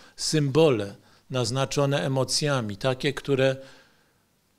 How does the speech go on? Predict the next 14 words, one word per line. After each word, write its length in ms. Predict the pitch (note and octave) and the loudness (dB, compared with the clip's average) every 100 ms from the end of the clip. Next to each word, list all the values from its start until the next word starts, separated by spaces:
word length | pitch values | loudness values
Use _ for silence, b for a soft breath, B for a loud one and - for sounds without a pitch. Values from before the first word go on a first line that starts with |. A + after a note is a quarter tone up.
| _ _ _ _ _ | _ _ _ _ _
tworzyła 480 | - C#3 B2 D#3+ C#3+ | -2 0 4 4 4
polska 400 | D#3+ C#3+ - C#3 | 4 2 2 0
kultura 440 | C#3+ C3+ C#3 C#3 | 0 -2 0 2
romantyczna, 840 | C#3 C3+ C3+ C3 D3+ - D3+ D3 - | 2 0 -2 -2 -6 -4 -2 -4 -4
są 300 | - E3+ E3 | -4 -2 0
do 120 | D#3 | 0
tego 320 | D#3 E3 D3+ | 0 0 0
niezbędne, 920 | D#3 D#3+ C#3 C3 C#3+ A#2 G2 G#2 G#2+ - _ - | 0 0 -2 -2 -2 -2 -8 -14 -18 -20 _ -18
żeby 300 | D3 C3 D3 | -4 0 2
nie 120 | D#3+ D3+ | 2 2
zapomnieć 580 | D#3+ D#3+ D#3+ A#2+ G#2 | 0 0 -2 -4 -6
o 80 | A2+ | -8
tym 220 | G#2 A2+ | -8 -10
celu. 440 | G2 - G2 F#2 | -8 -8 -8 -10